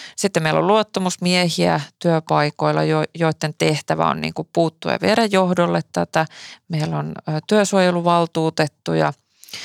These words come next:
jotka puuttuu esimerkiksi nyt näihin häirintätapauksiin tai, tai muihin vaikka niinku palkkatasa-arvokeskusteluihin. Sitten meillä voisi olla palkka-avoimuuslainsäädäntöä,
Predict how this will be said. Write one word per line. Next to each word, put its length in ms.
jotka 420
puuttuu 320
esimerkiksi 380
nyt 100
näihin 280
häirintätapauksiin 1400
tai, 320
tai 140
muihin 480
vaikka 260
niinku 240
palkkatasa-arvokeskusteluihin. 2000
Sitten 220
meillä 220
voisi 380
olla 400
palkka-avoimuuslainsäädäntöä, 2000